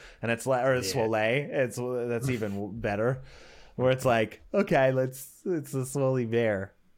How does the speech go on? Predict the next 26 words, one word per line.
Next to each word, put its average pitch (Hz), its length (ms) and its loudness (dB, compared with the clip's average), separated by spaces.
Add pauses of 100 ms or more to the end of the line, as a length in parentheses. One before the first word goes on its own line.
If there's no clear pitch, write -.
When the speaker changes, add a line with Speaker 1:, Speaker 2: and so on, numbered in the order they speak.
Speaker 1:
You 123 140 -2
know 117 120 0
what 117 80 2
I 117 60 2
mean? 131 240 2
Speaker 2:
<laughs> 233 100 10
Speaker 1:
So 135 160 4
you, 185 260 2
w-, 202 220 4
and 214 260 4
that's 277 260 4
a 240 60 6
good, 175 300 2
that's 208 200 2
good 240 160 0
brand 151 260 4
recognition 123 500 0
for 110 120 -6
you, 196 240 0
for 120 120 -4
people 123 260 -2
that 110 80 0
are 107 60 0
working 98 340 -2
out, 104 260 2
right? 101 300 -2